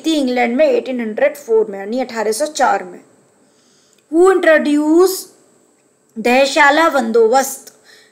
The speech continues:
दहशाला बंदोबस्त का प्रतिपादन किसने किया? ये किया था अकबर ने। Which award is known as Asia's Nobel? एशिया का नोबेल किस पुरस्कार से जाना जाता है? ये जाना जाता है मैग्सेसे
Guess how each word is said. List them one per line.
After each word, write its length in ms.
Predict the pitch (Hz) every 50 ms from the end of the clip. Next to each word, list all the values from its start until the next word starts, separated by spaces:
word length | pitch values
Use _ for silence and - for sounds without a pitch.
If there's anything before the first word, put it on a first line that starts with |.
| _ _ _
दहशाला 540 | 262 254 269 285 285 330 320 294 311 359 349
बंदोबस्त 680 | 349 294 254 254 247 277 269 269 294 294 294 - -
का 120 | 320 339
प्रतिपादन 760 | 339 339 - 294 269 269 - 285 - 269 254 247 240 262 311 330
किसने 440 | - 294 262 254 - 262 277 285
किया? 400 | 277 277 269 269 285 311 349 - - - - - _ _ _ _ _ -
ये 200 | 240 285 311 339
किया 320 | 320 - 269 254 247 233
था 260 | 233 233 302 339 392 403
अकबर 300 | - - 240 240 233 214
ने। 220 | 196 190 190 175 - _ _ _ _ _ _ _ _ _ _ _ _ _ _ _ _ _ _ _ _ _ _ _ _ _ _ _ _ _ _ _ _ _ _ _ - -
Which 260 | 339 330 370 349 339
award 280 | 320 320 330 320 330
is 140 | 349 330 311
known 340 | 311 311 311 311 302 330 339
as 60 | -
Asia's 500 | 247 269 269 269 - 294 302 302 302 -
Nobel? 300 | 294 302 294 262 311 311 311 - - - - _ _ _ _ -
एशिया 360 | 254 277 277 294 320 330 330
का 100 | 330 359
नोबेल 360 | 339 302 285 277 285 320 320
किस 320 | 320 320 - 330 330 - -
पुरस्कार 540 | - 285 294 285 294 - - 285 269 269
से 120 | 277 294 294
जाना 300 | 240 269 254 240 247 247
जाता 340 | 226 240 226 214 - 220 214
है? 180 | 202 202 214
ये 60 | 277
जाना 300 | 269 285 285 262 254 269
जाता 320 | 254 262 247 220 - - 254
है 220 | 294 349 - - - - - - _ _ _ _
मैग्सेसे 800 | 226 254 262 269 262 - - - 294 294 294 294 320 339 381 415